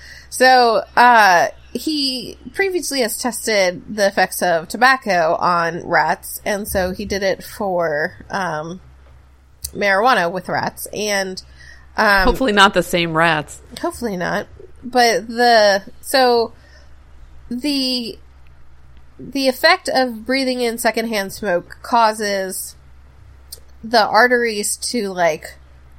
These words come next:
Speaker 1: um, harden
Speaker 2: Yeah,
Speaker 1: and
Speaker 2: it's
Speaker 1: get, like, damaged or whatever.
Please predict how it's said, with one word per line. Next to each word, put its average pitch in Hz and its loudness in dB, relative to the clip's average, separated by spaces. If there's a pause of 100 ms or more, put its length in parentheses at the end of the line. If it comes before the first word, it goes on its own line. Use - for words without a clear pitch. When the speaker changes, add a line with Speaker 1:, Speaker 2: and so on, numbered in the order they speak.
(1040)
Speaker 1:
um, 185 -6
harden 294 -2 (2000)
Speaker 2:
Yeah, 196 -4 (300)
Speaker 1:
and - -12
Speaker 2:
it's 185 -12
Speaker 1:
get, 220 -2
like, 220 -2
damaged 285 -2
or 330 0
whatever. 311 0